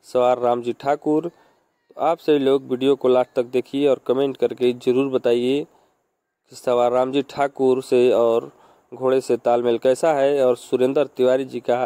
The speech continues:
ये नए एज का घोड़ा कैसा पैरबाजी कर रहा है, इस घोड़े का भविष्य कैसा है, अगर घोड़े पे मेहनत किया जाए तो क्या ये भविष्य में कितना रंग ला सकता है, आप सभी लोग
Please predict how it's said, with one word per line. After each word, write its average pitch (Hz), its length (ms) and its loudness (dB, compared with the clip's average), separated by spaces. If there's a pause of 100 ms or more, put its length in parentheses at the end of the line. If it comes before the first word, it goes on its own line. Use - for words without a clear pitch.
(160)
ये 135 60 -4
नए 139 260 0
एज 127 220 0
का 117 140 0
घोड़ा 117 280 2 (540)
कैसा 127 240 -2
पैरबाजी 123 440 -4
कर 131 160 -4
रहा 120 120 -2
है, 120 100 -2
इस 120 160 -8
घोड़े 127 220 -2
का 120 160 -2
भविष्य 120 400 -2
कैसा 123 300 -2
है, 131 240 0
अगर 123 120 0
घोड़े 123 320 -2
पे 131 300 0 (420)
मेहनत 131 340 -4
किया 139 260 0
जाए 127 320 0 (520)
तो 127 60 -12
क्या 131 240 0
ये 123 120 0
भविष्य 127 400 -4
में 123 120 2
कितना 123 360 -2
रंग 135 200 0
ला 127 180 2
सकता 123 400 -4
है, 120 240 0
आप 120 240 -4
सभी 127 260 -2
लोग 123 280 2